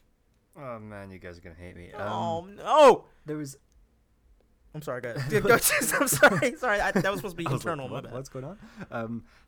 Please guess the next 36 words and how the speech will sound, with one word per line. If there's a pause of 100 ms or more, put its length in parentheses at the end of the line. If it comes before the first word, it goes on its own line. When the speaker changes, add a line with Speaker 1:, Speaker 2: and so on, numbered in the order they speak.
(120)
Speaker 1:
there
was
something
about
the
Watchmen
movie (280)
that
just,
I
don't
know
what
it
is. (460)
I've
seen
it
twice, (400)
and
there's
something
about
it
that
just (480)
made
it (340)
so
forgettable. (520)
Like,
I've
seen
the
movie
twice,